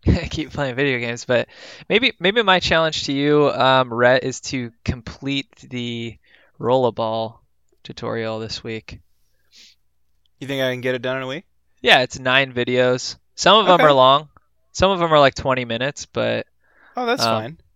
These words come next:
Speaker 1: And another thing to be wary of is that, uh, some of these tutorials were written, or, uh, the video was captured when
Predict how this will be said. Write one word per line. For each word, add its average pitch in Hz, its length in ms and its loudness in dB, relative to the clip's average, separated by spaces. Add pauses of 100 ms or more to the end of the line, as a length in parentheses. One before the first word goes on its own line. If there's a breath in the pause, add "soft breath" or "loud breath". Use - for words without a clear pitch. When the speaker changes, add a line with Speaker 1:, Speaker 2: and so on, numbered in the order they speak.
(720 soft breath)
Speaker 1:
And 156 320 2
another 196 280 2
thing 202 200 -4
to 175 120 -4
be 147 140 4
wary 135 360 6
of 147 180 6
is 123 200 -4
that, 120 520 2
uh, 113 420 -2 (800)
some 135 300 -2
of 151 100 -4
these 151 340 -2
tutorials 147 880 -2
were 120 380 -4
written, 123 540 -8 (360)
or, 113 220 -6 (600)
uh, 107 340 -10 (400)
the 117 80 -10
video 113 320 -4
was 113 140 -6
captured 113 520 -8
when 110 320 -12